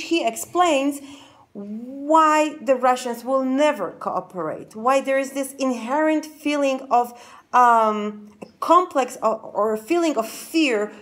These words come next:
from the outside world. They need buffer zones. They need to expand their empire in order to survive. They are thinking about,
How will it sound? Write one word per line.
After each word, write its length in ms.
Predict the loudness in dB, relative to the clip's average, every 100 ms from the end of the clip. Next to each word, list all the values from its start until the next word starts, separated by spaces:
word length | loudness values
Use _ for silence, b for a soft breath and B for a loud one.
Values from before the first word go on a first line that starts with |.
| B
from 180 | -4 -2
the 100 | 0
outside 380 | 0 0 -4 -4
world. 140 | 0
They 100 | 2
need 320 | 2 0 2
buffer 300 | 2 2 -4
zones. 340 | -2 -2 -2 -2
They 140 | 0
need 340 | 2 0 -2 -4
to 100 | -4
expand 640 | -4 -6 -4 0 0 0 -4
their 200 | -6 -4
empire 420 | -4 -4 -4 -4 -6
in 220 | -8 -4
order 220 | -4 -4
to 140 | -12
survive. 380 | -12 0 0 0 -6 B B
They 340 | 2 4 4 2
are 260 | 0 0 -2
thinking 480 | -6 -6 -6 -8
about, 440 | -4 0 -2 -2